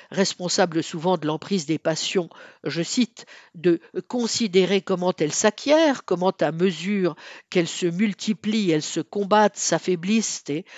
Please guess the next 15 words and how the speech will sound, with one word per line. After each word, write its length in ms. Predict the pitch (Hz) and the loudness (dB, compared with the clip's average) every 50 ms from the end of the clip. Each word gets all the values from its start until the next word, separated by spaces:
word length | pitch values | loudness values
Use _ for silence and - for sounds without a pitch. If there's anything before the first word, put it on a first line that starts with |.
| - - - | -20 -18 -12
se 160 | - - 160 | -6 -4 -4
détruisent 640 | 143 139 175 180 - - - 208 214 208 160 143 | 0 2 2 2 2 0 -2 -2 0 0 0 0
mutuellement, 800 | 151 156 160 - - - 175 160 170 180 190 196 233 339 403 415 _ _ _ _ _ _ _ _ _ _ - | -4 -8 -10 -10 -10 -6 -2 0 0 0 0 -2 -2 -4 -4 -4 _ _ _ _ _ _ _ _ _ _ 0
car 180 | - 214 196 190 | 2 2 4 4
alors 480 | 196 185 185 180 175 165 165 165 - - - - - - - _ | 4 4 6 6 6 6 4 2 -2 -8 -20 -20 -20 -20 -20 _
nous 120 | - 180 180 | -4 -4 -2
connaîtrons 680 | - - 190 185 185 180 - - - - - 196 190 | 2 4 4 4 4 2 0 0 -6 -6 -4 -2 -2
les 140 | 180 165 160 | 0 0 -2
moyens 380 | 156 160 170 170 170 185 175 160 | -2 -2 -2 0 0 0 -2 -2
propres 480 | - - - 196 175 - - 175 143 165 | -2 -2 0 0 0 0 -2 -2 0 0
à 60 | 160 | 0
faire 380 | - - 175 160 - - - - | 0 0 -2 -4 -4 -6 -8 -10
croître 540 | - - 202 190 185 175 - - - 160 | -2 4 6 6 6 6 2 -2 -4 -4
les 180 | 147 147 156 151 | -2 -2 -2 -4
bonnes 500 | 139 135 175 190 185 180 170 160 151 143 | 0 4 6 8 8 6 4 0 -6 -8